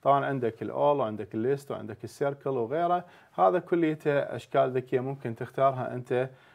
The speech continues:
و-، وتشتغل عليها. هسه راح نشوف إن شاء الله. طبعًا، آه، من راح تدرج الشكل الذكي أيضًا إلى المستند وتجعله فعالًا عن طريق الضغط عليه بزر الفأرة الأيسر، راح يظهر تبويبان جدي-،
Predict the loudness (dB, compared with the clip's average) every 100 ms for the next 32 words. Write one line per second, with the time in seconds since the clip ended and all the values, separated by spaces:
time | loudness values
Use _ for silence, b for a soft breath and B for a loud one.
0 | B -6 0 2 2 0 -2 -8 _ _
1 | _ _ -2 4 4 2 -6 -2 0 2
2 | 2 2 0 -2 -4 _ b b b -8
3 | 0 0 0 -8 -10 -10 -14 -8 -6 -4
4 | 0 2 2 0 -2 b b b b -2
5 | 0 2 4 4 2 -4 0 0 -2 -6
6 | -4 -6 -4 -4 -2 -4 -2 -2 -2 -2
7 | -4 -4 -4 -6 -6 -6 -6 -10 -10 -4
8 | -2 -2 -2 0 2 0 -2 -6 -4 -6
9 | -6 -4 -4 -4 -6 -4 -6 -6 -6 -6
10 | -6 -6 -6 -4 -4 0 0 -2 b b
11 | b -2 0 0 -2 -4 -4 -4 -2 -2
12 | -2 -4 -6 -8 -10 -12